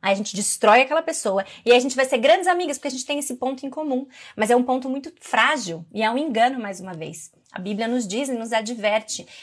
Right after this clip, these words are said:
que esse tipo de comportamento separa grandes amigos. Então, a nossa, o nosso relacionamento, as nossas amizades e intimidade não podem,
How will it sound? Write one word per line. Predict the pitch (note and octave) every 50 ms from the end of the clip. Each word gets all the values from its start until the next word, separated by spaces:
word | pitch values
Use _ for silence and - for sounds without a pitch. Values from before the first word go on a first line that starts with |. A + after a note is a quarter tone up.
| - _ -
que | - A3+
esse | A3 G3+ G#3 G3
tipo | - - G3+ - G3+
de | G#3
comportamento | - - G3+ G3+ G#3 F#3+ - G3+ G3 G#3 G#3+ G#3
separa | - - - B3+ B3+ B3+ - B3+ D4+ D4+ C4
grandes | A3 G3+ G3+ G3 G3 F3+ F3 F#3
amigos. | E3+ E3+ E3 E3 F3 - E3 F3
Então, | F3+ F3+ F3+ A3 A#3 B3 - - - - -
a | - -
nossa, | A3+ A3+ B3 B3+ - -
o | A#3+
nosso | A#3 A#3 A#3+ - A#3+
relacionamento, | G3 G3 C4 D4+ F4+ E4+ E4+ - D#4 D4 C4+ A#3 G#3+ G#3 G#3+ B3 C4 B3+ A#3+
as | G#3 G#3
nossas | G#3+ G#3+ G#3+ - A#3 G3+ - - - - - -
amizades | - A3+ B3+ C4 B3+ A#3+ F#3 G#3 G3 A3 B3 B3+ A3 G#3 F#3+
e | G#3
intimidade | A3+ B3+ C4 B3+ - C4 A3+ G3+ F3+ E3+ - A#3 C4+ C#4 B3 A3 A3
não | G#3+ G#3+ A3+ C#4+ G#4 A4+
podem, | - - A#3 A#3 C4 C#4+ A#3+ A3 F#3+ F3+ F3+ -